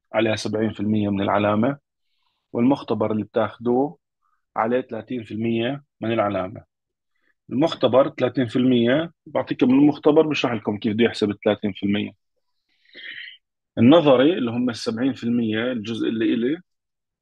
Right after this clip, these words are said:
اللي هو عنا الامتحان النصفي، الميد تيرم، عشرين علامة، الامتحان النهائي الفاينل، خمسة وثلاثين علامة، بضل عنا النشاط،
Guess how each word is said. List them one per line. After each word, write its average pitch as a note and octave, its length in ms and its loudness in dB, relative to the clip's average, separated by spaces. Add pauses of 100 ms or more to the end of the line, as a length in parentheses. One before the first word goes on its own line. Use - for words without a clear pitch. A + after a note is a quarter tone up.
(120)
اللي A#2 220 -4
هو G#2+ 340 -4 (1400)
عنا A#2 500 -2 (460)
الامتحان B2+ 580 0
النصفي، C#3 580 0 (120)
الميد C3 480 -2
تيرم، C3+ 400 0 (440)
عشرين B2 300 -6
علامة، A2+ 500 -2 (800)
الامتحان A#2+ 460 -2
النهائي A2+ 460 -2
الفاينل، A2+ 680 -4 (180)
خمسة A2+ 340 -8
وثلاثين G#2+ 440 0
علامة، A2+ 500 0 (720)
بضل C3 280 4
عنا B2+ 180 4
النشاط، A#2+ 640 0